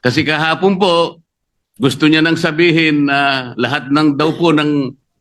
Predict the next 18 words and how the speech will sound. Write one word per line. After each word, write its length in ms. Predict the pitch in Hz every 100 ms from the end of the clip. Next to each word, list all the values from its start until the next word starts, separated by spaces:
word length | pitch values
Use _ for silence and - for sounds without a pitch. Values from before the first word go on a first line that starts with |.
| _
nangyayari 640 | 123 151 160 160 165 165 165
sa 160 | 160
kanyang 320 | 156 156 147
opisina 480 | 143 151 143 165 160
ay 160 | 135 147
meron 320 | 156 160 156
namang 320 | 143 143 120
basbas 560 | 131 - 113 135 - - _ - -
<clears throat> 0 | - 127 107 - -
ng, 240 | 127 147 143
ah, 120 | 139 147
secretary 640 | 156 135 123 135 135 139
ng 160 | 120 113
Department 480 | 117 131 113 123
of 80 | 117
Public 400 | 127 117 101 110
Works. 400 | 110 101 - - _ _ - - _
Ngunit 320 | - 180 196